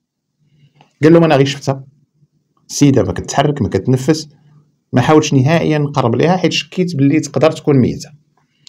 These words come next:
قال: "مباشرة اتصلت بكم وعلمتكم نتوما الأولين باش نتفادى المشاكل وصداع الراس ونبعد على راسي كاع الشبهات."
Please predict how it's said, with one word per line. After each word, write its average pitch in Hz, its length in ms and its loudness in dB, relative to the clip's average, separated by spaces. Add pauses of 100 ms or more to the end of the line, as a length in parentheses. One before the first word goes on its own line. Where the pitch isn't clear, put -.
(340)
قال: 143 160 4
"مباشرة 151 380 2
اتصلت - 360 -4
بكم 180 380 0 (420)
وعلمتكم 160 520 2
نتوما 113 220 0
الأولين 165 420 2
باش 165 240 -2
نتفادى 175 500 -2
المشاكل 127 760 0
وصداع 135 360 -2
الراس 180 440 2 (420)
ونبعد 143 520 4
على 135 180 6
راسي 131 460 0
كاع 147 180 2
الشبهات." - 540 -4